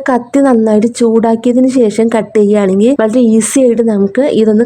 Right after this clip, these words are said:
കട്ട് ചെയ്തെടുക്കാൻ പറ്റും. ഈ ഒരു അടപ്പിൽ ഒരു ഹോൾ ഇട്ട് കൊടുക്കുന്നുണ്ട്. ഇനി ഞാൻ ദേ ഇവിടെ എടുത്തിരിക്കുന്നത് നമ്മൾ പാത്രം കഴുകാൻ ഉപയോഗിക്കുന്ന സ്ക്രബ്ബറാണ്, കുറച്ച് പഴകിയൊരു സ്ക്രബ്ബറാണ്. അപ്പോൾ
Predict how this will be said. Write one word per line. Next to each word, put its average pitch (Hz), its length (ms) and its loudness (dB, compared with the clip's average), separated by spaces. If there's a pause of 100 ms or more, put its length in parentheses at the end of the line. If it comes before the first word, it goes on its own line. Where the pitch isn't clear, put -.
കട്ട് 247 200 -4
ചെയ്തെടുക്കാൻ 196 480 0
പറ്റും. 185 240 -2 (120)
ഈ - 20 2 (100)
ഒരു 247 80 0 (100)
അടപ്പിൽ 214 400 -2 (300)
ഒരു 226 120 2 (160)
ഹോൾ 202 260 0
ഇട്ട് 208 160 -2
കൊടുക്കുന്നുണ്ട്. 190 540 0 (540)
ഇനി 320 100 4 (100)
ഞാൻ 277 160 2
ദേ 254 100 2
ഇവിടെ 233 220 0
എടുത്തിരിക്കുന്നത് 190 680 -2 (200)
നമ്മൾ 233 160 2 (140)
പാത്രം 233 340 0
കഴുകാൻ 220 340 2
ഉപയോഗിക്കുന്ന 202 440 0
സ്ക്രബ്ബറാണ്, 196 760 -2
കുറച്ച് 220 260 0 (100)
പഴകിയൊരു 226 580 0
സ്ക്രബ്ബറാണ്. 196 640 -2 (480)
അപ്പോൾ 262 140 0